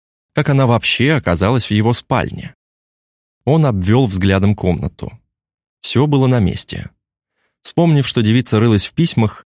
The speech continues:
виконт подошел к подносу, задумчиво перебрал визитные карточки, гадая, что же такого может быть в этих кусочках картона. "Доброе утро, сэр!"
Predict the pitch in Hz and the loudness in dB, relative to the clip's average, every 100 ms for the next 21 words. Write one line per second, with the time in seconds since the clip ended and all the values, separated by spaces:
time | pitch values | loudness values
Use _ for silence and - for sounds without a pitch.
0 | _ - 110 - 147 - 98 95 123 - | _ -4 -2 0 -2 0 0 0 -2 -2
1 | 90 104 147 - 104 82 _ _ - 98 | 0 2 0 0 -2 -2 _ _ -4 0
2 | 107 151 - 98 92 98 98 123 95 92 | 2 0 2 0 2 2 2 2 2 2
3 | 110 90 87 117 135 - - - 85 80 | 0 0 0 0 -2 -4 -6 -4 -4 -2
4 | 87 92 123 104 90 - 151 95 85 82 | -2 0 0 0 -2 -2 -2 -2 -4 -2
5 | 127 101 101 104 87 107 95 101 98 - | 0 2 0 0 -2 -2 -2 -2 -4 -6
6 | 92 107 - - - 95 - 113 76 101 | -4 -4 -4 -8 -4 -4 -4 -4 -4 -6
7 | - - _ _ _ _ _ _ _ _ | -12 -18 _ _ _ _ _ _ _ _
8 | _ _ _ 101 107 110 117 143 151 143 | _ _ _ 2 4 4 4 2 2 0
9 | - 92 90 85 | 2 2 0 -2